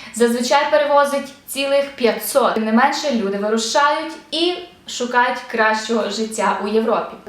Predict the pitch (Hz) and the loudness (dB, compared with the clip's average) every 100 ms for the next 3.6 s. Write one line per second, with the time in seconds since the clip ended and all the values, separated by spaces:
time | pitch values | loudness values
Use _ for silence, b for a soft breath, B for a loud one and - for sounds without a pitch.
0 | 208 285 285 285 277 247 277 277 277 262 | -8 -6 -2 -2 0 2 2 0 -6 -4
1 | 254 247 240 240 - 220 214 220 240 247 | -2 0 0 -2 -4 -4 -2 0 0 0
2 | 269 254 254 233 240 - 240 247 247 247 | 0 0 -2 -6 -8 -8 -2 0 0 2
3 | 247 240 240 233 285 330 | 0 0 -4 -2 -4 -8